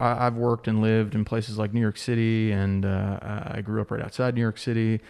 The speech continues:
I lived in San Diego for a little while with my wife, and so, and I, and I know about, you know, other major m-, metropolises across the, the world, of course, and, and all of us kind of, when we think of, um, you know,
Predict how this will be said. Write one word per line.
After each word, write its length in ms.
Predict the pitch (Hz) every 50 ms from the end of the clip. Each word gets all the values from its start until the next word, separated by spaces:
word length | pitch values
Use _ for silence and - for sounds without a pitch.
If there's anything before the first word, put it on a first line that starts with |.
| - - - - - _ _ _ -
I 380 | - 180 180 180 104 104 101 101
lived 220 | 104 107 107 101
in 60 | 98
San 200 | - - 110 98
Diego 320 | 101 107 113 113 110 113 107
for 100 | - 117
a 40 | 117
little 160 | 113 110 110
while 280 | 110 110 110 110 110 110
with 140 | 110 -
my 140 | 113 107 107
wife, 500 | 104 98 104 107 107 107 110 107 104 -
and 120 | - 104 98
so, 180 | - 120 110 - - - - - - _ _ _ _ _ _ _ _ _ _
and 120 | 135 123
I, 80 | 110 104
and 200 | - - 107 104
I 80 | 98
know 320 | 95 95 104 107 110 113 113
about, 420 | 110 110 110 110 107 110 - -
you 80 | 120 110
know, 120 | 104 107
other 260 | - 110 110 104 104
major 460 | 104 104 104 104 101 101 104 104 101 101 -
m-, 420 | - 117 - - - - 104 101 107
metropolises 800 | 110 104 - - 107 107 107 - 113 107 107 107 104 104 95 104
across 560 | - - - - 107 107 107 107 - - -
the, 240 | - 165 - - -
the 80 | - 107
world, 440 | - 107 131 135 135 131 127 120 120
of 100 | 113 -
course, 480 | - - 127 123 120 123 123 - -
and, 160 | 104 101 101 -
and 160 | 117 107 107
all 140 | 110 113 113
of 100 | 107 107
us 160 | 104 - -
kind 220 | - 113 107 104
of, 100 | 101 95
when 140 | 104 101 98
we 80 | 98 95
think 280 | - - 127 120 110 120
of, 220 | 113 104 98 - - - - - - _ _ _ -
um, 400 | 113 110 104 101 98 98 95 - - - _ _ _ _ _ _ -
you 140 | - 120
know, 200 | 113 104 107 98